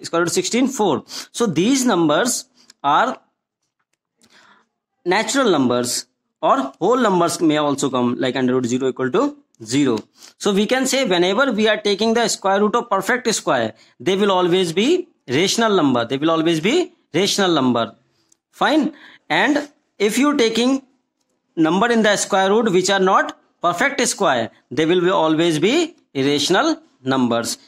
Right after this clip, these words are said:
Some more example, under root five, under root seven, these will always be irrational numbers. Under root eight is also irrational numbers. Clear? Thank you. I hope you have got this. Now when I will explain, I will teach you further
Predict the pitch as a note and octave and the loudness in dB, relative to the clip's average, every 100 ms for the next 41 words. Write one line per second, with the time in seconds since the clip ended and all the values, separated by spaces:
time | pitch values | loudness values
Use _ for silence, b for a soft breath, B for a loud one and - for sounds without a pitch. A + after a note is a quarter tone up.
0 | b - D#3+ E3+ G3 E3+ F#3+ F3+ A#3+ E3+ | b -2 0 2 2 0 -2 0 0 0
1 | E3 D#3 E3+ E3+ E3 E3 D#3+ E3 D#3 E3 | 0 0 0 0 2 0 0 -2 0 0
2 | E3 C#3 D3 D3 D#3 D3 D3 D3+ D3+ C#3+ | 0 0 -2 -2 0 0 0 0 0 0
3 | A3+ D#4 - _ _ - C3+ C#3+ - G3+ | -2 -2 -8 _ _ -6 -2 -2 0 0
4 | E4 E4 _ _ _ B2+ B2+ A#2 A#2 - | 0 -2 _ _ _ -4 -2 -2 -4 -6
5 | - _ b b b _ _ _ _ _ | -12 _ b b b _ _ _ _ _
6 | B2+ B2+ D3 D3 C#3+ C#3 C3+ C3 A#3 C#3 | -4 -2 0 0 0 0 0 0 0 0
7 | C3+ B2 A2+ A2 A2+ - - D#3+ F3+ A#3 | -2 -4 -2 -4 -6 -10 -8 -2 0 0
8 | A#3+ _ _ _ _ - - _ _ _ | -4 _ _ _ _ -20 -20 _ _ _
9 | - C#3 B2 A#2+ A#2 B B F#3+ F#3 B3 | -4 -2 -2 -2 -6 B B -2 2 0
10 | B3+ A3+ A3+ G3+ D#3 E3+ F3+ G3 B3 - | 0 2 2 0 0 -2 0 -2 -2 -6
11 | _ - C#3 D3+ G#3+ B3 A#3 G#3+ G#3 G#3 | _ -4 0 2 2 2 0 0 0 -2
12 | - G3+ G3 F3+ E3 F3 F3+ F3+ F#3 F3+ | -4 -2 0 0 0 0 0 0 2 0
13 | F#3+ D#3 D#3 C#3 D3+ E3+ | -2 -6 -4 -2 -2 -4